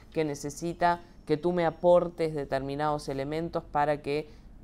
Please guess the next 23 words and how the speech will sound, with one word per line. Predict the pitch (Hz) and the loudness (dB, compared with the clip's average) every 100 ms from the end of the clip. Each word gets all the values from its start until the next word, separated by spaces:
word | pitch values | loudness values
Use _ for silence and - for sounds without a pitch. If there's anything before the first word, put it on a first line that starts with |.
| - | -8
yo | 127 156 | 0 2
me | 156 | 2
pueda | 139 151 147 | 2 4 4
desarrollar, | 135 - 123 127 151 175 170 | 2 0 -2 0 2 2 2
por | 127 | -2
usar | 107 135 131 | -4 0 0
la, | 123 113 107 85 | 0 -2 -2 -6
la, | 73 | -8
la, | 65 98 71 | -8 -8 -8
la | 110 | -8
mirada | 123 135 143 | -2 2 2
más | 127 131 - | 0 -6 -2
clásica, | 175 170 - 143 127 131 - - - - | 0 0 -4 -6 -4 -4 -6 -18 -20 -4
eh, | 143 143 143 139 135 131 127 120 | 0 2 4 2 0 -2 -4 -2
de | 135 | 0
otros | 143 143 143 | 0 -2 -6
tiempos, | 196 190 190 208 277 - - - - - | -4 -4 -2 -2 -2 -4 -20 -20 -20 -6
eh, | 170 170 170 | 2 4 4
y | 190 | 2
nosotros | 185 170 220 226 | 0 0 -2 -2
tenemos | 196 175 175 | -4 -4 -6
muchos | 170 175 208 - 185 175 | -8 -6 -6 -8 -8 -8
elementos, | 151 143 147 147 147 147 | -6 -6 -8 -6 -8 -8